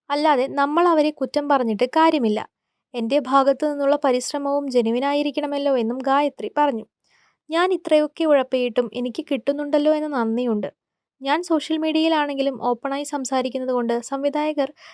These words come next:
ഗായത്രി വേണ്ടെന്ന് തീരുമാനിച്ചിട്ടുണ്ടാകുമോ എന്ന ചോദ്യത്തിന് ചില അവസരങ്ങളൊക്കെ ചിലപ്പോൾ നഷ്ടപ്പെട്ടിട്ടുണ്ടാകാമെന്നാണ് ഗായത്രി പറഞ്ഞത്. എനിക്ക് സ്വയം ഇപ്പോൾ നല്ല മാറ്റം തോന്നുന്നുണ്ട്. വളരെയധികം സന്തോഷം തോന്നുന്നുണ്ട്. ഇപ്പോൾ കുറച്ചുകൂടി എൻ്റെ മേലെ എനിക്ക് വിശ്വാസമുണ്ട്.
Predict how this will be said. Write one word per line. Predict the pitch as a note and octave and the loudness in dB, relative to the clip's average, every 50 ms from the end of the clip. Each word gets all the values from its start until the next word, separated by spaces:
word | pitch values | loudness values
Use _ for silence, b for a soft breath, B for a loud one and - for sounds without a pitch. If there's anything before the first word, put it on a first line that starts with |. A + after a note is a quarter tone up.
| B B - | B B -4
ഗായത്രി | - B3+ B3+ C4+ C#4+ D4 D4 - E4+ F4 | 0 2 2 2 0 -2 -4 -2 -2 0
വേണ്ടെന്ന് | D#4 C4+ C4+ B3 B3 B3+ C4+ C4 D4+ D#4 D4+ | 2 4 4 4 4 2 0 0 0 0 0
തീരുമാനിച്ചിട്ടുണ്ടാകുമോ | D4+ D4 C4+ C4 C4 C4+ C4+ C#4 C4+ - C4 - C4+ B3+ A#3+ A#3+ A#3 A#3 A#3+ A#3 B3+ D4 - - | -2 -2 -2 -2 -2 -2 -4 -4 -6 -8 -8 -8 -4 -2 0 0 2 2 0 0 0 0 -2 -2
എന്ന | - B3+ C4+ C#4+ | -2 -4 -4 -2
ചോദ്യത്തിന് | - - B3+ A3+ G#3+ A3 A3 - - A3+ B3 C4 A#3+ - b b b b b - | 0 0 0 0 0 -2 -6 -8 -8 -8 -8 -8 -10 -10 b b b b b -4
ചില | - F#4 F4+ | -2 0 0
അവസരങ്ങളൊക്കെ | E4 D4 C#4+ - D#4+ D#4 D#4 D#4+ D#4 D4 - D#4+ | 0 0 -2 -4 -4 -4 -4 -4 -4 -4 -4 -8
ചിലപ്പോൾ | D#4 - C4+ B3+ B3 - D4 D4+ D#4 | -8 -6 -4 -6 -4 -2 -2 -2 -2
നഷ്ടപ്പെട്ടിട്ടുണ്ടാകാമെന്നാണ് | D#4 D4 C#4 - - D4 C#4+ - C#4+ - D4 B3+ - C#4 C4+ C#4 C#4+ C#4+ D4 D4 C#4+ C#4 B3 A#3+ A3+ A3+ B3 B3+ | -4 -6 -10 -6 -4 -4 -4 -4 -4 -8 -6 -6 -6 -4 -2 -2 -2 -2 -2 -4 -4 -4 -4 -4 -4 -4 -4 -4
ഗായത്രി | A#3+ C#4 C#4 C#4+ C4+ A3 - - B3+ | -2 -2 0 0 -2 -4 -6 -8 -8
പറഞ്ഞത്. | B3 - D4+ D4 D4 B3+ A3+ A3 - - _ _ _ _ _ b b b b _ A#3 | -6 -6 -6 -6 -6 -6 -8 -10 -12 -16 _ _ _ _ _ b b b b _ -4
എനിക്ക് | A#3+ A3+ A#3 - D4 D4 | -4 -4 -2 -4 -4 -4
സ്വയം | - - A#3+ A#3+ A#3+ C4+ D4 D#4 | -4 0 2 2 2 2 2 0
ഇപ്പോൾ | C#4 - - B3 - - - | -2 -2 -2 -2 -2 -4 -6
നല്ല | C4+ C#4 D4 D#4+ E4+ | -6 -4 -2 0 0
മാറ്റം | F4+ D#4+ C4 A3+ A3 - A#3+ A#3 | 0 0 -2 -2 -4 -6 -4 -2
തോന്നുന്നുണ്ട്. | A#3 A3+ A3+ A3 G#3+ G#3+ G3+ - - - _ _ _ _ _ _ _ - | -2 -2 0 0 -2 -2 -4 -4 -8 -10 _ _ _ _ _ _ _ -4
വളരെയധികം | C4 B3 C4 C#4+ D4+ D#4 D4+ C#4 C#4 D4 C#4+ C#4 | -2 0 0 0 0 0 -2 -2 -2 -4 -4 -4
സന്തോഷം | - C4 A#3 A3 A3 A3 A#3+ B3+ - - D4+ C#4+ | -2 -2 0 0 2 2 0 0 0 -4 -4 0
തോന്നുന്നുണ്ട്. | C#4 B3 A3+ A3 A3 G#3+ G#3 G3 G3 - - - _ _ _ _ _ _ | 0 2 2 2 0 0 -2 -2 -4 -6 -8 -12 _ _ _ _ _ _
ഇപ്പോൾ | B3 A3+ - - B3 B3+ | -14 -8 0 2 2 2
കുറച്ചുകൂടി | C4 - - B3 B3 A#3+ - C#4+ C#4 D4 D4 C4 C#4 C#4 - - | 2 2 0 2 2 0 0 -2 0 0 0 0 0 -2 -4 -6
എൻ്റെ | B3+ B3+ C4 C4 D#4 | -6 -4 -2 -2 -2
മേലെ | D#4 D#4 D4+ D4+ | -2 -2 -2 -2
എനിക്ക് | D4 D4 C4+ C#4+ C4+ | -4 -4 -4 -6 -6
വിശ്വാസമുണ്ട്. | A#3 A3+ - - A#3+ A#3+ A#3 A#3+ - C#4+ C4 A3+ G#3 G3 | -4 -6 -4 0 2 2 2 2 2 0 -2 -2 -2 -2